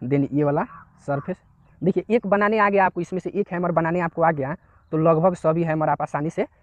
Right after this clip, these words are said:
बना सकते हैं। Clear हुआ जी? तो अब इसका भी हम नामांकित कर देंगे जी। तो यहाँ से ध्यान से देखिएगा, ये वाला part,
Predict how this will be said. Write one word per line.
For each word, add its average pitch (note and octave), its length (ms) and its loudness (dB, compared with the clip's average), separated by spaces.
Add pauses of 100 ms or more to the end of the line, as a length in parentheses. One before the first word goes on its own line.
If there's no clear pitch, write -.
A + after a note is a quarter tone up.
(140)
बना B2 180 -4
सकते - 260 -16
हैं। - 60 -18
Clear F3+ 180 4
हुआ F#3 120 2
जी? A3 80 -4 (680)
तो D3+ 60 0
अब D3+ 220 -2
इसका D#3 240 0
भी F3 80 0
हम F3+ 200 0
नामांकित D3 380 -2
कर D3+ 140 2
देंगे D3 220 0
जी। E3 120 -4 (1700)
तो C3+ 100 0
यहाँ C#3+ 240 0
से D3+ 140 -2
ध्यान C#3+ 200 -4
से D3 100 -8
देखिएगा, C#3+ 360 -6 (1500)
ये C#3 100 0
वाला C3+ 160 2
part, C#3 260 -4